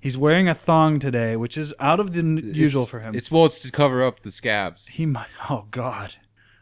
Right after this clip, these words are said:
Speaker 1: I don't
Speaker 2: Gotta
Speaker 1: wanna
Speaker 2: keep
Speaker 1: know.
Speaker 2: the scabs
Speaker 1: I d-,
Speaker 2: covered.
Speaker 1: I actually don't wanna know this time. Go
Speaker 2: Okay.
Speaker 1: ahead. So we'll tell, tell the listener.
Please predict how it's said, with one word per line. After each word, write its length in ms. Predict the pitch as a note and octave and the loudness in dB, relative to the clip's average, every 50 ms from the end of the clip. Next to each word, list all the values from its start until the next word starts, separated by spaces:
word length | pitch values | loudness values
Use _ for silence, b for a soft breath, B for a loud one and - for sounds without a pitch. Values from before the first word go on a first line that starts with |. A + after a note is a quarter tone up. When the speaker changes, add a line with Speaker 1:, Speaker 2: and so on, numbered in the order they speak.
| b b | b b
Speaker 1:
I 80 | - A2 | -12 -8
don't 100 | A#2 B2 B2+ | -4 0 2
Speaker 2:
Gotta 140 | C#3+ C#3 | 4 4
Speaker 1:
wanna 80 | C#3 D3 | 4 4
Speaker 2:
keep 80 | D#3 D#3+ | 4 2
Speaker 1:
know. 60 | D3+ | 0
Speaker 2:
the 80 | - - | -2 -6
scabs 440 | - - C#3+ C3 B2 A#2 A2 A2 B2 | -6 -2 -2 0 0 0 -2 -4 -6
Speaker 1:
I 40 | C3 | -6
d-, 20 | |
Speaker 2:
covered. 240 | G#2+ G2+ G2 - - | -6 -4 -4 -4 -4
Speaker 1:
I 140 | B2+ C3 C3 | -2 -2 0
actually 340 | C3 C3 C3+ - - D#3 C#3 | 0 0 -2 -4 -4 -6 -4
don't 200 | B2 C3 A2+ A#2 | -4 -4 -4 -4
wanna 160 | B2+ C3 C3 | -4 -2 -2
know 160 | C3+ C#3+ C#3 | 0 0 0
this 140 | C3+ A#2+ - | -2 -4 -6
time. 300 | - B2+ A2 G#2+ A2 A#2 _ _ _ _ G2 | -8 -12 -12 -12 -14 -18 _ _ _ _ -6
Go 100 | G2+ D3+ | -4 -2
Speaker 2:
Okay. 80 | D#3 C#3+ | 0 0
Speaker 1:
ahead. 240 | C#3+ B2 B2 C3 C3+ - | -2 -2 -4 -6 -10 -8
So 120 | - D3 | -6 -6
we'll 80 | C#3 C#3+ | -6 -4
tell, 280 | - E3+ E3 F3 E3+ - | -4 -2 -2 -2 -2 -4
tell 240 | _ - F3 F3 F3+ | _ -6 -4 -4 -4
the 80 | E3+ E3+ | -2 -4
listener. 460 | F3 E3 D#3 - A2+ G2+ - - | -4 -4 -6 -8 -12 -14 -16 -20